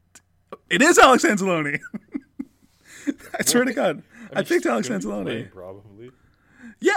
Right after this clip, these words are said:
Speaker 2: okay. I'll, I'll, I'll tell you why. First of all, I had to do this for, for the brand, baby. But <laughs>
Speaker 1: Also,
Speaker 2: Detro-
Speaker 1: will you, will you tell me why? Let, let me scan the roster and see if there's really any feasible pick.
Speaker 2: Yeah, like, that's what I'm gonna say. Detroit is hard to pick for.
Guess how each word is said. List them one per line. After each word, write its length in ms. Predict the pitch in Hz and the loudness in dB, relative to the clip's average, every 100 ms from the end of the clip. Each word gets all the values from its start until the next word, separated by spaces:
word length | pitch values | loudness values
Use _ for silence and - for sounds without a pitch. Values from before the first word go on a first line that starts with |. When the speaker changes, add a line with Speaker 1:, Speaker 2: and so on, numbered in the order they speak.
| - | 2
Speaker 2:
okay. 160 | 285 254 | 2 0
I'll, 260 | 233 269 | 0 -2
I'll, 340 | 262 - - 277 - | -2 -6 -6 -8 -8
I'll 100 | 311 | -8
tell 200 | - 339 | -4 0
you 140 | 330 | 0
why. 200 | 320 139 127 | 0 -2 0
First 240 | 202 208 | -4 -2
of 60 | 170 | -2
all, 200 | 156 - | -2 -2
I 100 | 143 | -4
had 100 | 143 | -4
to 40 | |
do 120 | 127 117 | -8 -10
this 160 | 113 | -10
for, 400 | - 110 110 104 | -12 -10 -10 -10
for 260 | - 120 113 | -12 -12 -12
the 80 | 101 | -12
brand, 380 | 104 113 98 | -10 -10 -10
baby. 340 | 90 98 98 - _ - - _ | -14 -16 -16 -20 _ -20 -20 _
But 200 | 165 156 - | -8 -8 -16
<laughs> 100 | - | -8
Speaker 1:
Also, 220 | 139 185 | -6 -6
Speaker 2:
Detro- 120 | 143 | -6
Speaker 1:
will 60 | 135 | -8
you, 140 | 143 147 - | -10 -16 -14
will 140 | 127 | -10
you 120 | 139 175 | -10 -12
tell 220 | - 165 | -10 -8
me 120 | 175 | -6
why? 200 | 131 127 | -4 -4
Let, 220 | 135 95 | -6 -8
let 100 | 107 | -10
me 100 | 127 | -12
scan 480 | 151 - - 104 107 | -12 -14 -12 -10 -8
the 80 | 113 | -10
roster 320 | 104 98 - - | -10 -10 -12 -2
and 140 | - | -2
see 120 | 120 | -2
if 120 | 107 | -16
there's 200 | - 117 | -16 -16
really 320 | 98 95 101 104 104 | -16 -12 -4 0 0
any 140 | 104 | -2
feasible 540 | 101 - 95 - - - | -20 -20 -6 -6 -4 -6
pick. 380 | - - - - 349 | -6 -8 -16 -6 -4
Speaker 2:
Yeah, 180 | 98 | -4
like, 160 | 131 170 | -6 -4
that's 160 | 220 226 | -4 -4
what 60 | |
I'm 40 | 208 | -4
gonna 120 | 208 | -6
say. 220 | - - | -8 -10
Detroit 380 | 104 131 - 165 | -10 -12 -6 -4
is 120 | 175 | -4
hard 360 | - - 190 214 | -6 -6 -4 -4
to 80 | 220 | -4
pick 200 | 196 180 | -4 -4
for. 340 | 156 147 151 | -8 -8 -8